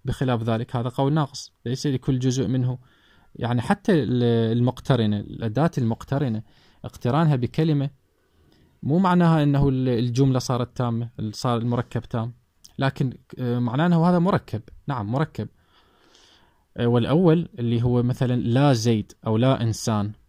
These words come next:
تأليف ناقص، هو تأليف صحيح لكن ناقص، لأنها في قوة المفرد، ليس لكل جزء منه دلالة.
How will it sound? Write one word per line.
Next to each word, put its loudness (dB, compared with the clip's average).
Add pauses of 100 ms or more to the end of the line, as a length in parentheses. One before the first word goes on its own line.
(320)
تأليف 2
ناقص، 0
هو 0
تأليف 0
صحيح -6
لكن -6
ناقص، -8 (280)
لأنها -2
في 0
قوة -4
المفرد، -4 (360)
ليس -8
لكل -6
جزء -8 (180)
منه -8 (300)
دلالة. -6